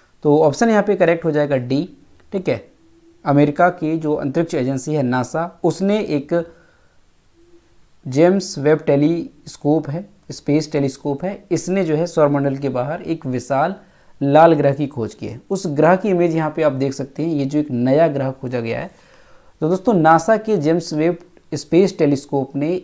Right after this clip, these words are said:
एक और असामान्य खोज की है और सौर मंडल के बाहर एक विशाल लाल ग्रह को देखा है।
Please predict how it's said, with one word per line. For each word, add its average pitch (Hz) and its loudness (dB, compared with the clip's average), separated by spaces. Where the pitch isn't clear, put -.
एक 151 -6
और 165 2
असामान्य 160 4
खोज 156 2
की 127 -8
है 120 -14
और 127 -6
सौर 165 4
मंडल 156 2
के 135 -4
बाहर 135 -4
एक 175 -8
विशाल 123 -8
लाल 147 8
ग्रह 113 -2
को 107 -8
देखा 107 -10
है। - -10